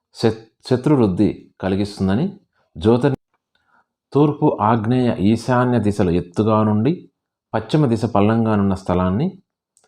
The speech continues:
దైత్య పృష్ఠమని పిలుస్తారు. ఇది కూడా గృహ నిర్మాణానికి నిషే-, నిషేధించబడింది. ఇది ధనం, పుత్రులు, పశువులు మున్నగు వాటిని నాశనం చేస్తుందని జ్యోతిర్నిబం-,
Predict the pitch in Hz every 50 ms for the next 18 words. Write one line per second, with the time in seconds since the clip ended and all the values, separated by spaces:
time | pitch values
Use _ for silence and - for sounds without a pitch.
0 | _ _ _ _ _ _ _ - - 110 120 143 139 - - 147 143 - 113 101
1 | - - 120 107 107 107 135 143 - - _ _ _ _ - 98 95 - - -
2 | 82 73 - - - _ _ _ _ - 117 135 135 139 147 147 117 101 73 65
3 | - - _ _ _ _ 98 110 110 139 143 127 117 117 117 123 120 120 117 107
4 | 98 95 85 - - 76 - - _ 85 92 90 - 110 104 98 - 87 95 101
5 | 98 - 127 113 107 104 95 - 98 98 95 98 95 101 127 175 202 - - _
6 | _ _ _ _ _ - 110 110 110 95 85 78 95 113 123 123 95 - - -
7 | _ _ _ _ - 104 - 123 117 117 120 117 117 107 101 98 - 117 110 113
8 | 113 113 107 104 104 101 101 98 98 95 92 95 92 104 143 180 - - _ _
9 | _ _ _ _ _ _ - 87 92 98 110 110 131 131 123 113 107 110 104 104
10 | - 104 98 95 95 117 151 180 - - _ _ _ _ _ _ 85 - - 120
11 | 240 151 127 131 123 104 117 113